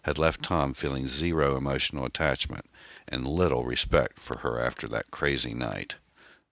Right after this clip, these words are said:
Mindy Conkle had been just what he needed, and nothing more. An easy one-night stand. She returned to the living room, set a mug of steaming coffee on the coffee table in front of him, then sat down on the sofa. She leaned back against the arm of the sofa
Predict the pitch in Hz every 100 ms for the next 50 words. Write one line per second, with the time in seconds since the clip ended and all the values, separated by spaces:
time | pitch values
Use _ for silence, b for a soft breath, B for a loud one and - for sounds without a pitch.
0 | - 92 98 - 98 85 - 69 64 67
1 | 65 85 80 85 82 85 80 - 50 -
2 | - _ - 60 62 67 - 76 71 62
3 | - - B B B B B B 73 76
4 | 95 92 107 95 76 78 76 76 76 -
5 | - 67 55 - - - - _ _ _
6 | B - 98 92 - 120 104 82 82 73
7 | 65 62 50 - - b b - 78 71
8 | 80 76 65 - 87 87 82 73 87 80
9 | - 62 58 - 76 71 - - 62 58
10 | 58 - 78 62 55 55 57 B B B
11 | 80 76 82 78 80 78 69 58 60 -
12 | 67 65 - - - B B B B B
13 | - 95 87 110 120 104 80 65 - 67
14 | 78 67 - 71 87 80 58 57 - 57
15 | 57 - 64